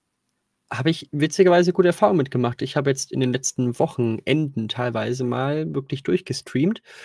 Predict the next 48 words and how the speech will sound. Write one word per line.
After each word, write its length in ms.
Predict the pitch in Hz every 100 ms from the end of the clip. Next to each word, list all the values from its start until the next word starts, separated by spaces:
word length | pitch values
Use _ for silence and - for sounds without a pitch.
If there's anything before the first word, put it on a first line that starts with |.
| - -
und, 340 | 131 127 -
ähm, 560 | 123 120 117 117 117 127 _ -
kam 260 | - 120 -
echt 260 | 135 -
ordentlich 420 | - 120 139 147 -
weit 240 | 151 -
dafür. 360 | - - - -
Natürlich 580 | 117 - 151 143 139 -
muss 140 | 135
ich 100 | 135
sagen, 400 | 135 131 131 135
danach 400 | - 127 127 147
war 100 | 139
am 80 | 120
Montag 400 | 127 143 143 131
echt 240 | - 135 135
ein 40 |
bisschen 180 | 127 117
die 80 | 110
Luft 240 | 127 -
raus. 320 | - 135 - -
<laughs> 1160 | 185 - - 208 - 233 160 - 226 - - -
Woher 320 | 120 117 127
nur? 240 | 131 127 123 - - 139 -
Ähm, 340 | 175 175 175 - -
aber, 680 | 151 156 156 151 151 147 -
äh, 200 | 139 -
ich 140 | 131
kann's 240 | 143 131
dir 180 | 139 135
empfehlen, 380 | 151 - 202 110
ich 100 | -
kann's 220 | 131 120
dir 100 | -
empfehlen. 440 | 143 - 117 104 110
Wenn 160 | 147 165
du 60 |
nur 160 | 165 131
auf 100 | -
Arbeit 320 | 131 156 170
musst 220 | 175 -
am 100 | 156
Montag, 320 | 151 160 160 139
dann 120 | 113
ist, 120 | -
glaub 140 | -
ich, 120 | 123 -
egal. 280 | - -